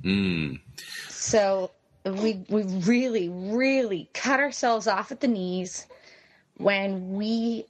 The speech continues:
Speaker 2: take our long-term generational view and tie it to a kitchen table. <laughs> That's what we're doing. We are not teaching the next generations the things that they need to know.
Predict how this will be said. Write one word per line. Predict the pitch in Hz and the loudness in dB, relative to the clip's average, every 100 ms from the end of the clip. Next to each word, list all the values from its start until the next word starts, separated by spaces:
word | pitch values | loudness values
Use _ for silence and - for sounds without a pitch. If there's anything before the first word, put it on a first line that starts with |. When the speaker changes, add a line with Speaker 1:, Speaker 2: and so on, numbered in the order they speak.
| _ _ - - _ - - - - - - - - | _ _ -20 -20 _ -12 -10 -12 -12 -16 -16 -18 2
Speaker 2:
take | 285 302 | 2 4
our | 262 214 | 2 2
long-term | 196 196 226 269 - 254 254 269 254 | 2 2 2 0 -2 0 2 2 -2
generational | 196 214 226 226 240 - 247 196 | 2 2 4 2 0 0 -2 0
view | 190 220 240 277 294 - - - | 2 2 2 -2 -6 -18 -20 -8
and | 175 175 | -6 -4
tie | - 233 208 | -2 2 4
it | 185 170 | 2 0
to | 202 | -2
a | 190 | -2
kitchen | 170 208 - 185 | -2 -2 0 0
table. | 226 185 190 175 165 554 523 _ _ 440 - _ _ | 2 2 2 -2 -4 -6 -6 _ _ -10 -10 _ _
<laughs> | _ - - _ - - - - - - | _ -14 -14 _ -20 -20 -20 -12 -10 -6
That's | - | 2
what | 247 | 2
we're | 208 208 | 2 -2
doing. | 220 196 165 175 _ _ _ - - _ - | 0 2 0 -6 _ _ _ -20 -20 _ -4
We | 175 185 | 0 2
are | 185 | 0
not | 190 202 202 - | 0 0 0 -2
teaching | - 208 - - 190 180 | -4 -2 -2 0 0 0
the | 185 | 0
next | 185 - - | -2 -2 -2
generations | 208 185 180 170 175 185 170 - | 0 2 0 0 -2 -4 -4 -8
the | 165 | -4
things | 180 170 165 | -2 -2 -4
that | - | -6
they | - | -2
need | 175 165 175 | -2 -2 -4
to | - 277 | -8 -2
know. | 254 185 196 | -2 -2 -4